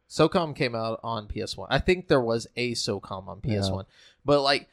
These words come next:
Speaker 1: you know, I mean, there were P C gamer, like, adults.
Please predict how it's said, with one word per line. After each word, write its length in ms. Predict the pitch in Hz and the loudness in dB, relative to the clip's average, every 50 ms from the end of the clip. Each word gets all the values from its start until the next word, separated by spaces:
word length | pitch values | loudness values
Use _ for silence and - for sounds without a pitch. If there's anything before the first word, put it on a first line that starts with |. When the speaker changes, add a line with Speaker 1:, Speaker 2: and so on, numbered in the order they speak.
| _ _ _ _ _ _ _ | _ _ _ _ _ _ _
Speaker 1:
you 160 | - 202 214 190 | 0 4 8 10
know, 180 | 147 135 151 | 10 10 10
I 100 | 143 160 | 10 8
mean, 200 | 185 196 190 185 175 | 6 4 4 4 6
there 100 | 214 214 | 6 6
were 120 | 202 190 | 6 6
P 220 | - - - 160 151 | 4 2 0 -2 -2
C 300 | - - - 151 170 165 | -2 -2 -2 -2 -4 -2
gamer, 540 | 135 151 127 117 117 107 107 113 135 139 - _ | -2 -2 -2 -2 -2 -4 -4 -4 -4 -6 -8 _
like, 460 | 135 127 123 113 113 107 - _ _ _ _ _ _ _ 135 127 - _ - | -2 0 2 2 2 -2 -6 _ _ _ _ _ _ _ -20 -20 -18 _ -2
adults. 640 | 127 120 117 120 110 107 110 - - _ - - | 0 0 2 0 0 0 0 -2 -6 _ -10 -10